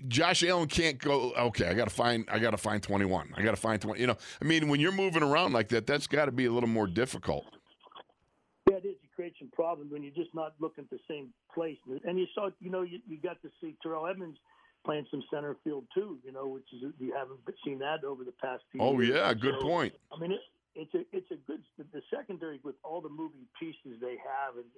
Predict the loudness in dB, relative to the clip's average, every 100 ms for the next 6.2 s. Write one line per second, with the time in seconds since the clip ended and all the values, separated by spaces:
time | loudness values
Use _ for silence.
0 | -18 -10 -6 -6 -6 -10 -10 -8 -6 -4
1 | -6 -6 -8 -8 -8 -12 -8 -6 -6 -8
2 | -12 -14 -16 -8 -4 -4 -6 -16 -16 -12
3 | -2 0 2 -2 -4 -6 -6 -4 -2 0
4 | 0 -2 -6 -10 -12 -12 -12 -8 -6 0
5 | 0 0 -2 _ -4 0 0 -2 -8 -12
6 | -10